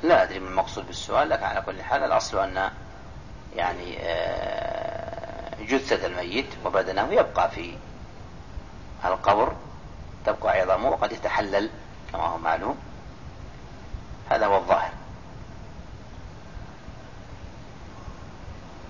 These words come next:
هل يجوز للمرأة أن تكشف وجهها في الحرم؟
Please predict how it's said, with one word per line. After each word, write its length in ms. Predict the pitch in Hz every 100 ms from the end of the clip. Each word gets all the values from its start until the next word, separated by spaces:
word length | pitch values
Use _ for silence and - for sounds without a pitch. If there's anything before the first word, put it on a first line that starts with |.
| - - - - - - - - -
هل 160 | 107 117
يجوز 260 | 113 120 110
للمرأة 340 | 107 104 98
أن 60 | -
تكشف 360 | 110 - 92
وجهها 520 | 98 98 98 92 92 - - - - - -
في 60 |
الحرم؟ 440 | - - 104 113